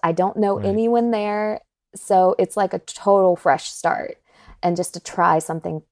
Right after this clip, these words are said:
Speaker 1: completely new. Um,
Speaker 2: Mm-hmm.
Speaker 1: and it ended up working out great. Like, I really liked Seattle. The gray was really hard to get used to, though.
Speaker 2: I see.
Speaker 1: Yeah,
Speaker 2: Yeah.
Speaker 1: I came from living on the beach to living in a city that's, like, constantly gray.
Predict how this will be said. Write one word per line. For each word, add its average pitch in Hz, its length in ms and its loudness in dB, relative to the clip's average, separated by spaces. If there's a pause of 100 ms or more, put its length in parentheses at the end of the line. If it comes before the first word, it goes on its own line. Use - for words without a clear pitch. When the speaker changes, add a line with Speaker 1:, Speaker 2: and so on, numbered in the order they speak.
Speaker 1:
completely 185 720 -8
new. 160 420 -6 (200)
Um, 156 380 -8
Speaker 2:
Mm-hmm. 151 300 -14 (340)
Speaker 1:
and 196 120 0
it 240 100 0
ended 508 300 -2
up 415 140 6
working 339 240 4
out 339 240 -2
great. 285 220 2 (100)
Like, 208 160 2
I 233 60 4
really 285 340 2
liked 202 260 2
Seattle. 151 640 -2 (560)
The 180 80 0
gray 170 280 4
was 139 260 -4
really 143 240 0
hard 135 260 -8
to - 60 -10
get - 180 -6
used - 280 -8
to, - 120 -8
though. - 400 -8 (240)
Speaker 2:
I 98 160 -8
see. 92 340 -12
Speaker 1:
Yeah, 151 220 2
Speaker 2:
Yeah. 196 80 -4
Speaker 1:
I 185 140 6
came 185 180 2
from 170 220 2
living 165 340 4
on 151 160 0
the 151 80 -2
beach 156 520 -2
to 156 300 2
living 160 360 0
in 156 100 -2
a 151 80 -4
city 156 360 -2
that's, 151 260 -4
like, 139 160 -2
constantly 147 560 -6
gray. 165 540 0